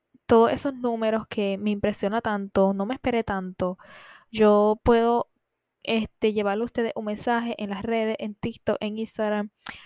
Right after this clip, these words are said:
por aquí, por el podcast, pero hay veces que no creo tanto en mí. Yo hago las cosas, pero hay muchas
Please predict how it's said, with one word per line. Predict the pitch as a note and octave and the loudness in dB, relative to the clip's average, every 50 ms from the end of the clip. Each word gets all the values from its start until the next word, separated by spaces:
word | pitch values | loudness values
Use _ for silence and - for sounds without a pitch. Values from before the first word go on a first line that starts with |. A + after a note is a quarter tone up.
| - - | -2 4
por | - A3+ A3 | 6 6 6
aquí, | A3 G#3 - A3+ A3 | 6 2 0 -4 0
por | - A3 G#3+ | 2 2 2
el | G#3+ | 2
podcast, | - - A#3 A#3+ - _ - A#3+ A3+ A#3 - _ - | 0 0 0 0 0 _ -4 -4 -4 -4 -6 _ -2
pero | A#3 A3+ A3 | 0 2 2
hay | G#3 G#3+ | 2 2
veces | A3 A#3 B3 - D4 C#4 - - | 0 -2 -4 -6 -8 -10 -8 -4
que | - A#3+ A#3+ A#3 A3+ A3+ A3 - - _ - | -2 -2 0 0 0 -2 -2 -4 -8 _ -12
no | A#3+ A#3 A#3 A#3+ A#3 | -8 -4 -4 -4 -4
creo | - C4 B3 B3 B3 B3 | -2 -4 -2 -2 -2 -4
tanto | A#3+ G#3+ G#3 G#3+ G#3 - A3 - | -6 -10 -12 -8 -4 -4 -4 -4
en | - G#3+ G3+ G3+ G3+ G3+ | -4 -10 -8 -8 -6 -6
mí. | G3 G3 F#3+ G3 _ _ _ _ - | -6 -8 -8 -12 _ _ _ _ -6
Yo | A3 G#3+ A#3 A#3+ | -2 0 0 2
hago | C4 D4 D#4 | 2 0 0
las | E4 D#4+ D#4 | -2 -4 -6
cosas, | - - C#4+ D4+ - - C4 - | -6 -4 -4 -2 -2 -4 -6 -4
pero | - A#3 A3+ G#3+ | -2 -2 -2 0
hay | G#3+ A3 | -2 -4
muchas | B3 C4+ - - C#4+ | -4 -8 -8 -8 -10